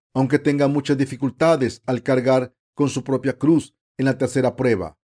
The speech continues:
Pero una persona que está llena de su propia justicia tiende a dejar de seguir al Señor durante esta prueba. Mis queridos hermanos, si se van a convertir en siervos del Señor, sus discípulos deberán pasar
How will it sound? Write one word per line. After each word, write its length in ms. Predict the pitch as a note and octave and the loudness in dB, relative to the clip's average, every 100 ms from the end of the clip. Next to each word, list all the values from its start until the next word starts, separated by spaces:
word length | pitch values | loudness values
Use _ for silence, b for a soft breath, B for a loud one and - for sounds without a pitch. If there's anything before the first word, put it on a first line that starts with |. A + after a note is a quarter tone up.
| _ _ | _ _
Pero 180 | D3 D3+ | 2 2
una 160 | D3+ - | 2 0
persona 420 | C#3 D3+ D3 C#3 | -2 0 0 0
que 100 | D3 | -4
está 160 | C3+ | -2
llena 260 | C3+ C#3+ C#3 | 0 2 0
de 80 | B2 | -2
su 120 | C3 | -4
propia 280 | - B2 C3+ | -4 -4 -4
justicia 640 | C3 - C3+ - C3+ C3 _ _ _ _ - | -6 -4 -6 -2 -2 -4 _ _ _ _ -2
tiende 300 | F#3 F#3 C#3 | 2 4 4
a 60 | |
dejar 500 | B2+ A#2+ C3 B2+ B2 _ _ | 2 0 2 0 -2 _ _
de 160 | B2+ C#3+ | 0 2
seguir 300 | C#3 B2+ C3 | 2 4 2
al 100 | B2 | 2
Señor 480 | C3 C3+ D#3 G2+ _ _ | 0 2 0 -2 _ _
durante 440 | A2+ C#3 C3+ C3 C3 | -2 0 0 0 0
esta 260 | - B2 | 0 -4
prueba. 360 | - A2 F2+ - _ _ _ _ _ _ _ _ _ _ _ - | 0 0 -2 -10 _ _ _ _ _ _ _ _ _ _ _ -4
Mis 140 | E3 | -2
queridos 340 | F#3 A3 A#3 D#3+ | 2 2 2 0
hermanos, 440 | B2+ F#2 E2+ - _ _ _ _ _ _ _ | -2 -4 -8 -14 _ _ _ _ _ _ _
si 140 | - | -10
se 140 | D3 E3 | -2 2
van 200 | G3+ A3+ | 2 0
a 60 | |
convertir 480 | A3 F#3+ E3+ - D#3+ | 0 0 0 0 0
en 80 | D3+ | 0
siervos 440 | C#3 D3+ C#3+ C3+ | 0 2 2 0
del 160 | B2 A#2+ | -4 -4
Señor, 440 | - A2+ A2 G#2 _ _ _ _ | -6 -4 -4 -6 _ _ _ _
sus 200 | - D3 | -4 -2
discípulos 680 | C#3 C#3+ C#3+ C3+ D#3 F3+ _ _ _ | -2 -2 -4 0 0 0 _ _ _
deberán 400 | A2+ C#3 C#3 C3+ | 0 4 4 2
pasar 540 | C3+ C#3 C#3+ C3 C3 | -2 -2 0 0 -2